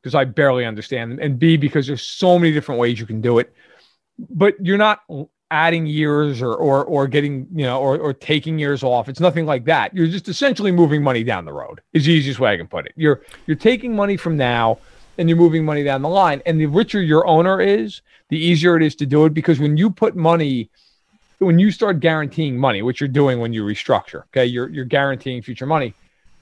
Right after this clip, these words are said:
you have to put that money into escrow. And so your owner has to have enough liquid money and be willing to do it.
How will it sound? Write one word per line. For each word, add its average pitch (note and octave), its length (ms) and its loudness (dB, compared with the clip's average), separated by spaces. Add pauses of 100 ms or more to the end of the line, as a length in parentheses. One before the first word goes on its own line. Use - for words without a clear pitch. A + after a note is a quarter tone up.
(120)
you E3 100 0
have F3 200 2
to F3+ 100 -4
put D#3+ 180 -4
that D#3+ 140 2
money C#3 240 -4
into - 240 -8
escrow. - 480 -8 (680)
And E3 160 0
so D#3 400 2
your F3 400 0
owner F3 320 4
has C3+ 200 -2
to D3 80 -2
have C#3 260 0
enough C#3+ 200 0
liquid C#3 420 -2
money C#3+ 360 -2
and B2+ 100 -6
be C#3 120 -6
willing D3+ 340 2
to - 100 -12
do A#2+ 340 0
it. E2+ 180 -12